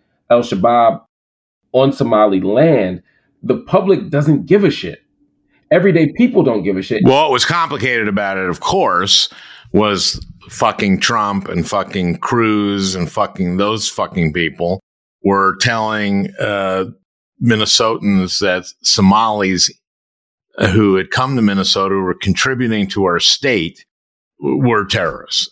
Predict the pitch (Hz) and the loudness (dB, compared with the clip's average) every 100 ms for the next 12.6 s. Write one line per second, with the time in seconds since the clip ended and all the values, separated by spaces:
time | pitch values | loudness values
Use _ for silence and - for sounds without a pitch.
0 | _ - 107 104 104 98 214 156 180 202 | _ -4 -2 -2 -2 -4 -2 -2 2 2
1 | 269 185 135 120 - 180 131 76 71 269 | 2 2 0 0 0 0 -2 -4 -2 2
2 | 311 311 _ _ _ _ - 160 160 - | 0 -2 _ _ _ _ 0 2 4 0
3 | 185 185 170 147 147 165 92 - _ _ | 0 0 0 0 -2 -2 -4 -8 _ _
4 | _ _ _ _ _ _ 123 120 131 156 | _ _ _ _ _ _ 0 2 2 2
5 | 185 160 151 143 135 - 143 135 - 135 | 2 0 0 -2 -4 -4 -4 -4 -6 -4
6 | 135 113 95 127 127 123 127 120 117 110 | -2 -2 -4 -6 -6 -6 -4 -2 0 -2
7 | 113 107 - 127 127 104 92 101 - - | -2 0 0 0 0 0 -2 -4 -6 -4
8 | 156 117 95 90 113 131 120 117 113 120 | 0 2 0 0 0 0 -2 -2 0 0
9 | 139 107 98 92 101 107 107 95 - 104 | -2 -4 -4 -2 -2 0 -4 -6 -2 -2
10 | 95 92 107 113 - 85 _ _ _ - | 0 0 -2 -4 -10 -12 _ _ _ -2
11 | 110 92 143 151 135 110 98 - 127 - | 0 2 0 0 -2 -2 0 0 0 -2
12 | 87 82 80 73 - | -4 -2 -2 -4 -6